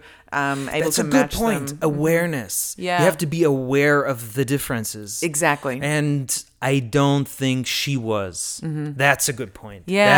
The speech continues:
Speaker 2: That's a good
Speaker 1: I
Speaker 2: point.
Speaker 1: think
Speaker 2: That's a
Speaker 1: that's
Speaker 2: nice way to put it.
Speaker 1: Yeah.
Speaker 2: Again.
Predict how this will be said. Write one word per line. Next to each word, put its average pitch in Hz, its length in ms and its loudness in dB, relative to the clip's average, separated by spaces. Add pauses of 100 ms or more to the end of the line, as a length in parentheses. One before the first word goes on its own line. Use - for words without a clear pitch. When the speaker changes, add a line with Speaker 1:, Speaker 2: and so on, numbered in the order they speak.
(100)
Speaker 2:
That's 143 180 2
a 131 60 -2
good 120 220 -4
Speaker 1:
I - 80 -2
Speaker 2:
point. 107 80 0
Speaker 1:
think 110 60 0
Speaker 2:
That's 156 220 2
a 160 40 2
Speaker 1:
that's 143 120 0
Speaker 2:
nice 131 260 0
way 123 140 -2
to 113 80 -4
put 101 240 -8
it. 92 100 -8
Speaker 1:
Yeah. 226 300 2 (140)
Speaker 2:
Again. 104 500 -4